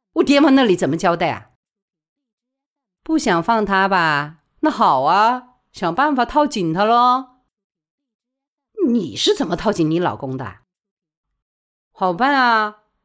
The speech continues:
他提离婚，我说可以呀，家产平半分，小孩归他养。男人呢，说起来狠，分了他的钱呢，等于抽了他的血。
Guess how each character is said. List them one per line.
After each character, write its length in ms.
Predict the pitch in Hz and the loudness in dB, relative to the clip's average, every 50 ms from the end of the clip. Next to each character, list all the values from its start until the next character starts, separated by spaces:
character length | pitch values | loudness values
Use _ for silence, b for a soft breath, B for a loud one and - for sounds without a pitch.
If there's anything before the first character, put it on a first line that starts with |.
| _ _ | _ _
他 120 | - - 180 | -6 -6 -6
提 180 | 180 185 185 | -4 -2 -2
离 180 | 190 185 185 185 | -2 -2 -2 -2
婚， 480 | 180 - 190 185 185 180 156 123 - _ _ _ _ _ _ _ | -2 0 0 0 0 0 -2 -4 -8 _ _ _ _ _ _ _
我 180 | - 202 156 135 | -4 -4 -4 -2
说 180 | - 185 185 | -2 -4 -4
可 280 | 185 - - 156 156 196 | -4 -4 -4 -2 -2 -2
以 140 | 226 214 175 | -2 -2 -2
呀， 380 | 165 156 147 143 139 - - _ _ _ _ _ _ _ | 0 0 0 -2 -4 -6 -12 _ _ _ _ _ _ _
家 240 | - - 214 202 220 | -6 -2 0 0 0
产 240 | 214 - 196 147 143 | 0 -2 -4 -6 -6
平 240 | 143 - - 185 190 | -6 -6 -6 -4 -2
半 180 | 240 226 202 | -2 -2 -2
分， 500 | 185 - - 208 208 214 196 131 - _ _ _ _ | -4 -4 -4 -4 -2 -2 -4 -6 -8 _ _ _ _
小 240 | - - 156 131 131 | -8 -8 -6 -6 -4
孩 180 | 151 170 202 | -2 -2 -2
归 180 | 226 - 247 247 | -2 -2 -4 -4
他 200 | 247 247 233 233 | -4 -4 -4 -4
养。 500 | 233 180 - - - 95 117 110 - _ _ _ _ _ _ _ _ _ _ _ | -4 -6 -8 -10 -12 -14 -14 -14 -16 _ _ _ _ _ _ _ _ _ _ _
男 360 | - 254 180 113 - - 143 226 | -6 -6 -6 -6 -6 -8 -6 -6
人 260 | 381 453 349 196 160 | -4 -2 -2 -2 -2
呢， 280 | 151 131 127 110 120 _ _ _ _ _ | -4 -6 -8 -12 -14 _ _ _ _ _
说 280 | - - 233 226 233 226 | -6 -2 0 2 2 0
起 160 | 202 - 190 | 0 -2 0
来 200 | 175 175 196 220 | 0 2 2 0
狠， 500 | - - 165 143 151 180 190 165 123 B B B B | 0 -2 -2 0 0 0 0 0 -2 B B B B
分 220 | B - 208 208 220 | B 0 0 2 2
了 100 | 220 208 | 2 0
他 140 | - 190 202 | 0 0 0
的 160 | 208 220 220 | 0 0 0
钱 380 | 214 - - 185 147 143 165 | -2 -2 -4 -2 0 0 0
呢， 280 | 202 208 190 180 165 165 - _ _ _ _ _ _ _ _ _ | 0 2 0 0 -2 -4 -10 _ _ _ _ _ _ _ _ _
等 200 | - - 262 269 | 0 2 4 4
于 80 | 285 302 | 4 2
抽 220 | 269 - 302 311 | 2 4 4 4
了 140 | 320 302 277 | 6 6 6
他 180 | 262 285 277 277 | 6 6 4 6
的 160 | 269 277 302 | 4 4 2
血。 800 | - - - 208 175 156 143 165 196 208 196 180 139 110 107 - | 0 -2 -2 0 0 2 2 2 2 2 2 2 0 -2 -6 -12